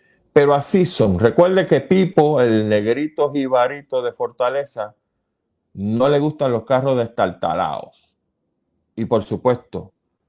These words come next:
como él es así, snobista, prepotente, él no quiere pasar a la realeza a la que él quisiera pertenecer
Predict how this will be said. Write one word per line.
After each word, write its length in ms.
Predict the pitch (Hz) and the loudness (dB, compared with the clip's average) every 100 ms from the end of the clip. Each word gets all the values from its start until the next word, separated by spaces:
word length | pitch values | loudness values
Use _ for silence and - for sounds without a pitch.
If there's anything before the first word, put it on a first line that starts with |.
| _ | _
como 280 | _ 104 104 | _ -4 -2
él 80 | 120 | -2
es 120 | 139 | -2
así, 480 | 143 131 - 147 139 _ _ _ _ | -4 -6 -10 -10 -12 _ _ _ _
snobista, 1200 | _ - - 113 110 110 127 165 - _ 107 107 - _ _ | _ -20 -8 -4 0 0 0 -4 -8 _ -8 -8 -14 _ _
prepotente, 1080 | - 107 101 101 98 139 156 127 - 98 104 _ _ _ | -4 -2 -2 -4 -4 -4 -4 -6 -6 -8 -8 _ _ _
él 180 | - 87 | -12 -4
no 120 | 117 | -4
quiere 320 | - 92 104 | -2 0 0
pasar 440 | 151 101 - 92 123 | -2 -6 -4 -2 0
a 80 | 135 | 0
la 160 | 107 | -2
realeza 600 | 98 87 85 98 139 - | -4 -4 -4 -4 -6 -8
a 40 | 92 | -10
la 100 | 87 | -10
que 140 | 90 | -14
él 100 | 90 | -14
quisiera 460 | 123 107 127 123 120 | -14 -4 0 0 -2
pertenecer 720 | 117 - 117 110 - 151 110 | -6 -6 -8 -8 -8 -8 -8